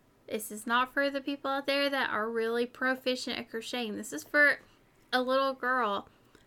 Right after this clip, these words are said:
a ten-year-old, eleven-year-old who's learning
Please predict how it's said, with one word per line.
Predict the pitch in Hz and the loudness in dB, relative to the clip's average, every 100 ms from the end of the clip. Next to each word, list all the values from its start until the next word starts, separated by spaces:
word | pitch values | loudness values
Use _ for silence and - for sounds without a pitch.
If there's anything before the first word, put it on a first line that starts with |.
| - | -4
a | 240 | -4
ten-year-old, | 240 - 277 285 285 254 233 214 | -4 -4 0 0 2 2 2 0
eleven-year-old | 220 254 285 269 233 226 - | 0 0 0 0 0 0 -2
who's | 262 | -6
learning | 262 269 285 311 320 | -4 0 2 4 2